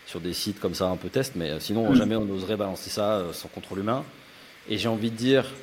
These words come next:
Speaker 1: c'était pareil avant, en fait, parce qu'avant, c'était le, quand on externalisait du contenu, et on continue de le faire, d'ailleurs, hein,
Speaker 2: Mm.
Speaker 1: à des agences de contenu, il y avait aussi un contrôle. Je veux dire, euh, jamais, euh, une agence balance un contenu sans, sans relecture.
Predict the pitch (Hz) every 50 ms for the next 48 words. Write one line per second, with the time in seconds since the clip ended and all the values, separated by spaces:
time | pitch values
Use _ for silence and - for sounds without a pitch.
0 | - - - - - - - - - - - - 107 92 - 104 - 110 104 110
1 | 107 104 110 131 135 113 - 139 143 139 - - - - - 101 101 107 113 117
2 | - - 90 - 98 92 95 92 92 87 85 82 85 85 85 85 85 82 85 -
3 | 87 - 95 95 95 98 95 - - 98 98 101 98 98 98 104 95 98 - -
4 | 107 - - 120 120 104 98 - 113 - - 127 120 110 110 - - - 113 98
5 | 95 87 87 101 117 - - - - - 147 147 131 120 - - 101 101 95 -
6 | 101 104 104 104 107 117 123 135 131 - - 202 - - 101 - - 123 135 156
7 | 185 - - - - - - - - 110 107 98 107 - 139 123 - - 147 -
8 | - 131 - 160 143 98 - - - - 104 90 90 104 110 113 110 101 90 87
9 | 85 82 82 85 90 107 107 110 117 127 135 139 131 117 101 95 95 95 95 95
10 | 98 95 98 92 95 120 135 117 107 95 101 101 104 - - 95 - - 98 -
11 | 131 135 - - 98 90 - - - 95 101 101 95 - - 85